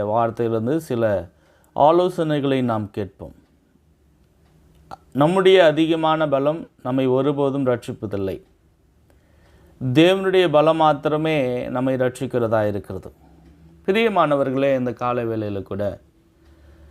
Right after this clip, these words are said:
நம்ம எதிர்கொள்ள வேண்டியதான ஒரு பிரச்சனைகளையும், இல்ல நாம் சந்திக்க வேண்டியதான ஒரு சூழ்நிலையையும் நம்ம என்ன பண்றோம்னா,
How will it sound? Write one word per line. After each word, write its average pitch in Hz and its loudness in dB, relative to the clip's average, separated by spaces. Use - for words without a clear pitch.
நம்ம 151 4
எதிர்கொள்ள 202 4
வேண்டியதான 170 2
ஒரு 139 0
பிரச்சனைகளையும், 139 -2
இல்ல 175 4
நாம் 165 0
சந்திக்க 190 -2
வேண்டியதான 160 0
ஒரு 151 0
சூழ்நிலையையும் 143 0
நம்ம 139 0
என்ன 151 2
பண்றோம்னா, 139 -2